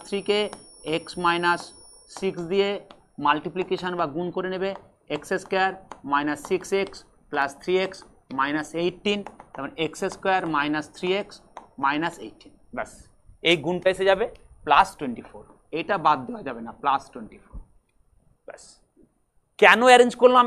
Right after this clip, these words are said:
এবার বোঝা যাচ্ছে। এই যে এক্স স্কয়ার মাইনাস থ্রি এক্সটা সেম টার্ম আসবে, এই যে মাইনাস থ্রি এর ব্যাপারটা, এক্স স্কয়ার তো আসছেই, এক্স স্কয়ার মাইনাস থ্রি এক্স এই টার্মটা দুই দিকে একই আনার জন্য,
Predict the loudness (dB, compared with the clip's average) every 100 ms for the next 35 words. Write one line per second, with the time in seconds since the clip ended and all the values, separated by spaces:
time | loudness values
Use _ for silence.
0 | 8 8 8 8 8 8 8 6 6 -4
1 | _ _ _ _ 0 2 2 6 6 6
2 | 10 10 10 10 12 10 8 4 6 4
3 | 4 0 0 2 2 4 8 10 8 0
4 | 0 4 4 2 2 8 8 8 4 2
5 | 0 -2 -4 -12 -20 _ -2 2 4 4
6 | 2 2 4 4 4 0 0 -4 -4 _
7 | _ _ -20 -20 -2 0 4 4 6 6
8 | 8 8 6 0 0 0 0 2 2 2
9 | 8 10 10 6 2 0 -4 -12 -6 -2
10 | -2 -4 -20 -20 -20 -12 4 6 6 6
11 | 8 8 6 6 10 12 10 2 -2 -2
12 | -2 -2 -4 2 4 4 0 -2 0 0
13 | -2 -2 -4 -4